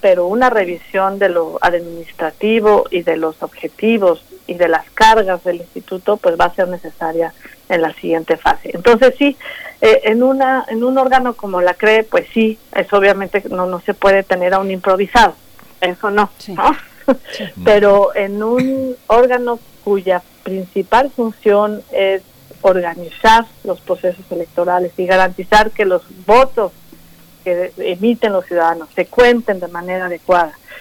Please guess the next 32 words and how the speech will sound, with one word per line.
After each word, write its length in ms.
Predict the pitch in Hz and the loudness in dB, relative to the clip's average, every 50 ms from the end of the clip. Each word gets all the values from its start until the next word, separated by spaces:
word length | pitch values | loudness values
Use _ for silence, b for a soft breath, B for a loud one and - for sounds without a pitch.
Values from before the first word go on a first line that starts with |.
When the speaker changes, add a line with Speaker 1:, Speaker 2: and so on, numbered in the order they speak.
| B B B | B B B
Speaker 1:
y 100 | 190 190 | -4 -4
que 200 | 185 - 185 175 | -2 0 0 0
garantiza 680 | 170 175 170 175 175 170 175 - 262 277 269 254 - 220 190 | 2 0 0 0 -2 -2 -2 0 2 2 2 2 0 0 0
los 160 | 180 170 165 | 0 0 -2
derechos 440 | 170 170 180 180 180 - - 185 180 _ _ - - - | 0 2 2 2 2 0 -6 -10 -10 _ _ -20 -10 -4
de 100 | 214 180 | -4 -2
participación 800 | - 185 175 - - 240 - 262 220 - 185 - - 208 196 190 | 0 -2 -4 -4 -4 -8 -6 -4 0 0 0 -2 0 -4 -4 -2
política 640 | - 180 160 165 180 175 - - - - - 370 349 - - | 0 -2 0 -2 -4 -8 -10 -12 -8 -4 -4 -4 -4 -4 -4
de 140 | - 175 165 | -2 -2 -2
los 140 | 160 160 | -2 -6
ciudadanos, 500 | - 170 165 156 156 160 170 208 247 254 - B B B B B B - | -8 -8 -6 -6 -6 -6 -4 -4 -4 -4 -6 B B B B B B -2
pues 240 | - - 320 - | 0 0 0 2
también 360 | - 262 214 208 202 214 240 226 | 2 2 2 2 2 0 0 0
pueden 300 | - 202 202 220 226 226 | 0 0 0 0 0 -2
intervenir 480 | 208 - 170 170 165 170 175 185 202 190 | -2 -4 -6 -8 -10 -10 -12 -8 -8 -8
otro 180 | 185 - 180 | -6 -6 -6
tipo 300 | - 190 175 - 185 185 | -6 -6 -6 0 2 2
de 100 | 175 170 | 2 2
perfiles. 500 | - - 147 - _ - 170 165 180 - - - _ _ | 0 -6 -8 -8 _ -10 -10 -10 -12 -16 -20 -20 _ _
O 40 | - | -6
sea, 80 | 175 | -4
no 160 | 170 190 196 | -2 -2 -2
se 140 | 185 208 202 | 0 0 0
trata 340 | 202 - 196 196 - 220 202 | 2 2 0 2 2 2 2
de 80 | 180 - | 2 0
discutir 420 | - - - - - - 202 196 - - | -2 -6 -14 -8 -2 -2 -2 -2 -2 -6
técnicamente 1200 | - 254 269 269 262 247 254 262 262 - 233 214 208 226 240 262 269 269 269 - - 494 427 - - - | -4 -2 -2 -2 0 2 2 2 2 0 -4 -6 -4 -4 -4 -2 0 0 0 2 2 2 2 0 -2 -2
si, 380 | 220 202 185 180 - - - - | 0 0 0 0 -4 -4 -4 -4
eh, 460 | - - - - - - - - 196 - | -4 -4 -6 -8 -12 -14 -12 -12 -8 -4
se 100 | - 190 | -2 2
va 720 | 180 196 202 208 208 208 202 196 190 185 185 - - - - - | 4 4 6 6 6 6 6 4 4 2 0 -4 -6 -8 -8 -6
a 320 | - 185 185 190 190 | -6 -4 -4 -6 -8